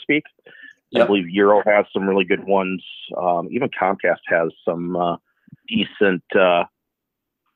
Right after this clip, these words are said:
Speaker 1: uh, little puck devices that, uh, extend the Wi-Fi. And they, they work pretty, but nothing like a, an actual hardwired mesh network.
Speaker 2: Gotcha. Um, so if people go down this road, 'cause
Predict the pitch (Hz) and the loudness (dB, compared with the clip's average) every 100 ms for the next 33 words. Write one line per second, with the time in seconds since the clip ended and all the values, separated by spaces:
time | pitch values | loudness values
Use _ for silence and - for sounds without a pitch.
0 | _ - 78 - - - 110 101 - 98 | _ -12 -8 -8 -6 -2 2 2 2 -2
1 | - - 95 - _ - 85 - 85 - | 0 -2 -2 -6 _ -8 -8 -2 -4 -4
2 | 98 87 85 - 101 - 98 85 85 85 | -4 -4 -4 -6 -12 -2 -2 0 0 0
3 | 82 87 80 - _ - - _ _ - | 0 0 -2 -6 _ -20 -20 _ _ -20
4 | - _ - 95 92 95 - - - 147 | -20 _ -4 -2 0 0 0 -14 0 4
5 | 147 120 - 101 80 _ _ _ - _ | 4 2 -2 -2 -4 _ _ _ -20 _
6 | - - 87 87 98 85 85 82 80 95 | -6 -2 0 0 0 -2 2 2 2 0
7 | 82 - 71 82 80 82 80 80 - - | 0 -2 -2 0 2 0 0 -4 -4 -6
8 | - - - - _ - - - _ _ | -6 -8 -10 -20 _ -20 -20 -20 _ _
9 | _ _ - 101 95 - 80 - - _ | _ _ -6 -2 -2 -2 -6 -10 -18 _
10 | _ _ _ _ _ _ 101 - 151 151 | _ _ _ _ _ _ -20 -2 0 0
11 | 139 - - - 175 165 156 135 - _ | -4 -8 0 6 8 8 4 -2 -12 _
12 | _ 170 - - 233 220 - 147 139 123 | _ -10 -8 -8 -2 -2 2 2 4 2
13 | 123 - 117 113 117 165 151 - - | 0 -4 2 2 2 -2 0 -2 -6